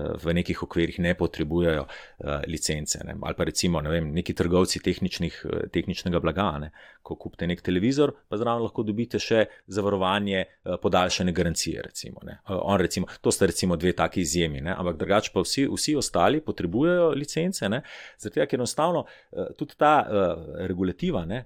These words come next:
ne more zdaj diskriminirati, to se pravi, kakšne zaščite pri sklepanju, eh, zavarovanj bo nek potrošnik deležen glede na to, pri katerem sklepa. Ta zaščita mora biti pač enotna, ne, ne glede na to, kje,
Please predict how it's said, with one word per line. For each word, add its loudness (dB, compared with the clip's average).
ne 2
more 4
zdaj 4
diskriminirati, 4
to -6
se -4
pravi, 4
kakšne 2
zaščite 0
pri -6
sklepanju, 2
eh, 0
zavarovanj 2
bo 0
nek 0
potrošnik 0
deležen 2
glede 2
na 0
to, 0
pri -4
katerem 0
sklepa. -4
Ta 2
zaščita -2
mora 0
biti -10
pač -6
enotna, -6
ne, -6
ne 4
glede 6
na 2
to, 0
kje, 2